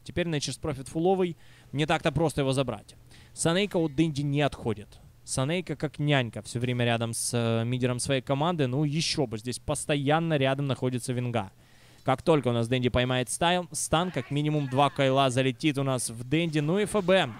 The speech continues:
Ф Б на хвосте. Вот кто не должен был умирать в составе команды Нави, так это мейн керри. Хвост остается в соло против триплы, и Хвост отдается этой трипле. First Blood у нас забирает Слардар. Лучше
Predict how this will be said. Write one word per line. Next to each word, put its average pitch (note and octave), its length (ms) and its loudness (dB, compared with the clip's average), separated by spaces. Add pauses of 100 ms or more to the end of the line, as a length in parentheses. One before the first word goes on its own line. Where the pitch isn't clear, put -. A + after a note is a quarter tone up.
(140)
Ф D#3+ 140 2
Б E3 120 2
на D3+ 200 0
хвосте. B2+ 640 0 (960)
Вот - 160 -6
кто A#3 240 4
не A3 100 6
должен F3 300 6
был E3+ 100 6
умирать D#3+ 300 2
в - 20 -6
составе D3 320 0
команды D3+ 300 0
Нави, F#3 220 2
так D3 140 0
это E3 140 4
мейн D#3+ 260 6
керри. A2+ 300 0
Хвост F#3 480 4
остается F3 480 0
в C#3 80 -4
соло D3 380 2
против F#3+ 400 0
триплы, E3+ 420 0
и G#3 40 -2
Хвост F#3+ 340 2
отдается C#3+ 560 2
этой G2+ 180 -6
трипле. D3+ 440 -2 (800)
First F3 160 2
Blood D#3+ 220 4
у C#3+ 60 2
нас C3 100 2
забирает C#3 320 4
Слардар. A#2+ 420 -2 (1040)
Лучше D3+ 640 2